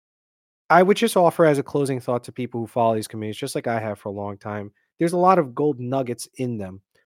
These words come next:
but I, I am just kind of frightened as I get older and older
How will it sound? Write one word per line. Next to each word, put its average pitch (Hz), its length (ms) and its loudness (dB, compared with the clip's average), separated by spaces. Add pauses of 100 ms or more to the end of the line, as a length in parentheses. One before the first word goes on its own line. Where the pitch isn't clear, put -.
(140)
but 123 240 4 (1300)
I, 147 240 2 (1080)
I 147 140 2
am 151 200 0
just - 340 -4
kind 180 260 -2
of - 80 0
frightened 120 720 -2
as 123 160 -2
I 123 40 0
get 117 160 0
older 113 300 -4
and 107 100 -6
older 101 380 -6